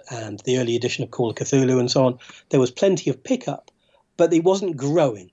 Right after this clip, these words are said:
Well, all of us were buying the next game and the next game. But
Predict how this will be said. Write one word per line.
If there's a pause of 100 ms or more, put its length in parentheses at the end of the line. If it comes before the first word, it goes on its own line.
(120)
Well,
all
of
us
were
buying
the
next
game
and
the
next
game. (560)
But